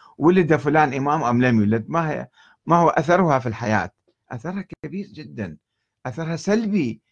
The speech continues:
ألف سنة الشيعة كانوا، آه، معتزلين الحياة السياسية ويقولون: "لا نتدخل بالسياسة، والسياسة حرام، وما يجوز واحد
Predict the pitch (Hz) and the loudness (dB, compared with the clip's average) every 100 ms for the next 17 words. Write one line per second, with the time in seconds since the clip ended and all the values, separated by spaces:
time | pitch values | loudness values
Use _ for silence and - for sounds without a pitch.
0 | _ _ _ _ 208 247 196 - 220 196 | _ _ _ _ 2 2 0 0 2 2
1 | 156 170 139 127 147 131 120 110 _ _ | -2 -2 -2 -4 -6 -6 -6 -8 _ _
2 | _ _ _ _ _ - 123 120 113 104 | _ _ _ _ _ -6 -4 -2 -2 -2
3 | 95 80 - _ _ _ _ _ 98 110 | -6 -10 -18 _ _ _ _ _ -10 -10
4 | - 127 117 185 175 127 127 117 110 - | -6 -6 -2 0 0 -2 -4 -4 -6 -8
5 | 101 90 - 107 120 131 _ _ _ 123 | -8 -8 -6 -4 -4 -8 _ _ _ -2
6 | 127 123 131 143 127 147 131 113 110 101 | -2 -2 -2 -2 0 0 -2 -6 -8 -10
7 | 101 - 104 165 160 151 147 120 107 107 | -10 -6 -2 -2 -2 -6 -4 -4 -6 -8
8 | - 113 - 104 95 117 156 190 202 _ | -8 -8 -8 -10 -4 0 2 0 -2 _
9 | _ _ - 123 170 160 160 147 135 135 | _ _ -6 -2 0 0 -2 -2 -2 -4
10 | 127 | -10